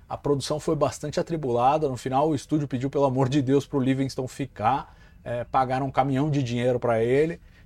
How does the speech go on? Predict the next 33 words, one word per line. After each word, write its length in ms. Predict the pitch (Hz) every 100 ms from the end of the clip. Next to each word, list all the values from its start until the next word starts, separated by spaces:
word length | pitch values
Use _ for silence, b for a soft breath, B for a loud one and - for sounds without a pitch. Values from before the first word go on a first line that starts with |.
| -
E 140 | 110 117
ele 120 | 139
aguentou 640 | 151 151 123 143 147 160
o 80 | 143
Roddenberry. 440 | 139 135 117 131 151
O 60 |
Roddenberry, 580 | 143 135 123 131 156 147 B -
no 80 | 131
final, 200 | 147 147
foi 180 | 175
banido 640 | 147 123 156 139 147 160 175
da, 380 | 156 143 127 123
das 260 | 127 120
filmagens. 880 | - 123 117 131 151 151 170 - - B B B -
É, 280 | 120 120 120
o 120 | 120
Robert 320 | 110 139 139 -
Wise 320 | 131 139 131
controlou 600 | 143 139 139 123 117 135
bem 240 | 139 139
o 80 | 139
estúdio 540 | 131 - 127 143 156 160
pra, 260 | 147 147
pra, 240 | 131 143 135
pra 180 | 147
poder 460 | 139 147 139 120 135
manter 480 | 160 160 - 131 147
as 160 | 147
filmagens 520 | - 139 135 135 131 123
nos 160 | 120
trilhos 440 | - 123 135 156 151
e 60 |
terminar, 680 | 156 180 196 226 135 -